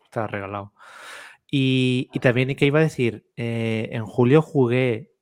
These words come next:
unas cuantas horas al Age of Empires dos H D.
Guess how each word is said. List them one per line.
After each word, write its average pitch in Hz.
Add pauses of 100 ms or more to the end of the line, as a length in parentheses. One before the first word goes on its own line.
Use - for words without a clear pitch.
unas 127
cuantas 131
horas 147 (200)
al 110
Age 120
of 143
Empires 110
dos - (260)
H -
D. 90